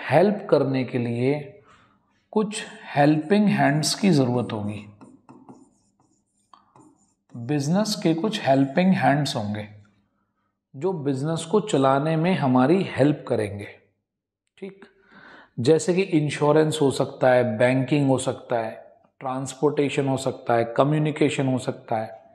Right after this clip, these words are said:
ये सब बिजनेस को रन करने में हमारी हेल्प करते हैं।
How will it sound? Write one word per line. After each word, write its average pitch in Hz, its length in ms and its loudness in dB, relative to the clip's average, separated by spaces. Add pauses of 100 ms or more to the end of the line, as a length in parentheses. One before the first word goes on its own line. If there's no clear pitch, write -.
(720)
ये 143 220 2
सब 170 340 -2
बिजनेस 143 460 2
को 190 200 6
रन 160 340 4
करने 127 380 0
में 165 140 -2
हमारी 147 420 -2
हेल्प 151 260 4
करते - 380 -12
हैं। - 100 -20